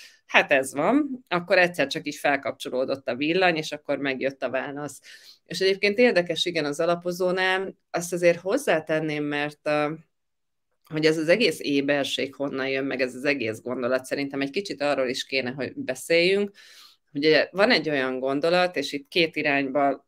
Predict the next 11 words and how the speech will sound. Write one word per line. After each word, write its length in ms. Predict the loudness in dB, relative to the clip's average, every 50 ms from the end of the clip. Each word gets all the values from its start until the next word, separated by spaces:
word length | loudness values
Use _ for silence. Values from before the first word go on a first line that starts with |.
| _ _
szoktak 520 | _ -12 -2 0 0 0 0 -2 -6 0 2
elmenni, 480 | 2 2 4 2 0 0 0 0 -2
hogyha 320 | -2 -2 -4 -4 -4 -4 -4
spiribe 480 | -4 -6 -6 -2 0 0 2 2 0
mész, 420 | 0 0 -2 -2 -2 -2 -4 -4 -4
hogyha 760 | -4 -4 -4 -6 -6 -4 -2 -2 0 0 0 -2 -2 -4 _
biológiába 840 | _ -2 0 2 2 4 2 2 0 2 2 4 6 4 4 2 0 -2
mész, 360 | 0 -2 -2 -2 -4 -8 -4
hogyha 360 | -4 -4 -4 0 0 0 0
filmeket 640 | 0 -2 -2 -2 -2 -2 -4 -4 -6 -10 -10 -8
nézel. 600 | -4 0 2 2 2 4 4 4 6 6 4 2